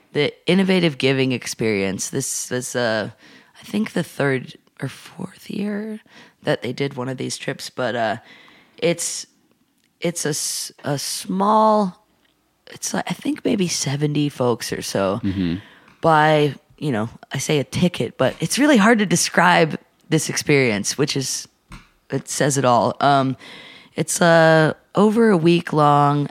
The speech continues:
Speaker 1: and it's a gathering of maybe fifteen artists or so. And the schedule all day, you're like, you're, like, going to see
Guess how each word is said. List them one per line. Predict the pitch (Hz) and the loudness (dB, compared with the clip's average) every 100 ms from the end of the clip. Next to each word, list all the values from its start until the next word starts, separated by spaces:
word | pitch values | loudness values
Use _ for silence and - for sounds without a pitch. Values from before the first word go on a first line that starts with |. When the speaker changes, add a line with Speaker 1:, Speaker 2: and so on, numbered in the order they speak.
| - | 0
Speaker 1:
and | 139 139 135 - - - - - - - - - _ _ - | 0 0 -2 -8 -20 -20 -20 -20 -20 -20 -20 -20 _ _ -12
it's | 165 - | -8 0
a | 180 160 | 2 2
gathering | 175 156 165 165 160 151 | 2 4 6 6 4 4
of | 139 - | 2 2
maybe | 143 139 139 | 2 2 0
fifteen | - - - - 170 - - 160 147 | -4 -18 -20 0 0 2 0 0 2
artists | 127 123 113 - - | 2 2 -2 -6 -6
or | |
so. | 113 - 98 87 120 - _ - - - | -4 -2 0 -2 -4 -14 _ -20 -8 -2
And | 139 139 | 0 2
the | |
schedule | 131 - 160 151 147 147 135 127 131 120 120 _ - | 0 -2 0 0 2 2 4 4 2 -2 -12 _ 0
all | 135 135 | 2 4
day, | 135 135 135 135 | 4 4 4 4
you're | 139 | 2
like, | 139 135 - - | 2 2 -2 -4
you're, | 147 | 0
like, | 143 135 | 0 0
going | - 175 180 170 | 2 2 4 2
to | 156 | 0
see | - 160 156 156 151 | -2 0 2 2 0